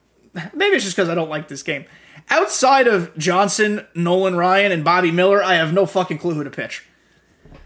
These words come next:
Paul Blackburn's in the rotation. Never thought I'd say that.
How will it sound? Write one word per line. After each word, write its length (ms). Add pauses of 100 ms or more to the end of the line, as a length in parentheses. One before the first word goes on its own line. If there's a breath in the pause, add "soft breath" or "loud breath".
(320 soft breath)
Paul 220
Blackburn's 500
in 60
the 60
rotation. 600 (200)
Never 360
thought 200
I'd 200
say 180
that. 420